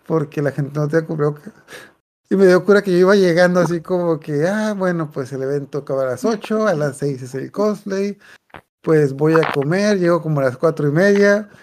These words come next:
llegué a las cuatro y media, pagué mi boleto, quince minutos y es como que, "Ah,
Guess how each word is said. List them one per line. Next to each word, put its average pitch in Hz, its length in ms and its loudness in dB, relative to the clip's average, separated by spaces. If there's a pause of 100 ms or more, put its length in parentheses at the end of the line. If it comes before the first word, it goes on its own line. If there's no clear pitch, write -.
(160)
llegué 170 180 2
a 190 40 6
las 185 80 2
cuatro 185 240 0
y 170 40 0
media, 226 380 2
pagué 190 220 2
mi 196 100 2
boleto, 214 560 2
quince 202 280 -2
minutos 202 540 -2
y 202 100 0
es 165 120 -2
como 190 300 0
que, 165 260 -4
"Ah, 170 380 -2